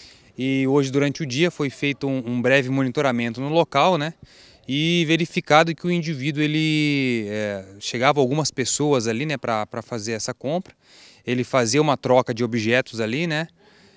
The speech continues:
É, e inclusive a equipe conseguiu visualizar aonde ele escondia aí parte do material, né? Ele se agachava ali numa outra residência, né, pra pegar o entorpecente e entregava aí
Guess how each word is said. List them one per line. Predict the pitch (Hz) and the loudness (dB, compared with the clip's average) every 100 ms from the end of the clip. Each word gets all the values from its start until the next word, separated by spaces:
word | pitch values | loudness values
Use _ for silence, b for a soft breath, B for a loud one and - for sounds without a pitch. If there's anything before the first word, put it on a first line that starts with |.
| b 120 | b -6
É, | 123 131 131 131 127 127 113 | 0 2 4 4 4 2 0
e | 113 147 | -2 -4
inclusive | 151 143 139 156 | -2 -4 0 0
a | |
equipe | 143 156 - | 0 -4 -6
conseguiu | 156 - 165 | -8 -4 -4
visualizar | 151 165 160 123 120 147 139 _ - | 0 2 2 2 2 2 -2 _ -10
aonde | 123 123 135 147 131 | -4 -2 -2 -4 -2
ele | 143 143 147 147 147 143 139 131 131 | -2 -2 -4 -2 -2 -2 -2 -2 -4
escondia | - 170 139 131 156 | -4 -2 -2 0 0
aí | 139 | 0
parte | - 131 139 - | 2 2 2 -4
do | 147 | -6
material, | 147 180 160 127 123 | -6 -4 2 2 2
né? | 107 123 b b b 107 | -2 -8 b b b -10
Ele | 104 | -4
se | 117 | -2
agachava | 113 110 - 117 110 | 0 -2 -2 -2 0
ali | 110 117 | -4 -4
numa | 113 110 | -2 -2
outra | 113 113 | -4 -6
residência, | 113 113 117 113 160 170 185 - b b b _ | -6 -6 -4 -4 -4 -4 -8 -14 b b b _
né, | 110 | -10
pra | 110 107 | -6 -6
pegar | - 110 110 107 101 95 - | -4 -4 -2 0 -2 -6 -12
o | 110 110 | -10 -8
entorpecente | 107 135 151 - 139 156 - b b b | -8 -6 -6 -6 -6 -8 -12 b b b
e | 151 | -10
entregava | 160 165 120 113 117 110 | -4 -2 0 2 0 -2
aí | 107 | -6